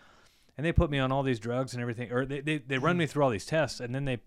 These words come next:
they put me on a drug. And they said, "We're gonna try this drug out." And they,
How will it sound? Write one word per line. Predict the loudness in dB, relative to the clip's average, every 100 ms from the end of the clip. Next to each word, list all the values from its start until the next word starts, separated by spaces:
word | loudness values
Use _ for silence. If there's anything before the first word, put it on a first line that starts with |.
| -8
they | -6 -2
put | 0 0
me | 0
on | -4
a | -4
drug. | -2 0 0
And | -4
they |
said, | -6 -4
"We're |
gonna | -2 -2
try | -2 -2
this | -4
drug | -2 -2 -2
out." | -4 -10 -10
And | -10 -8 -8
they, | -8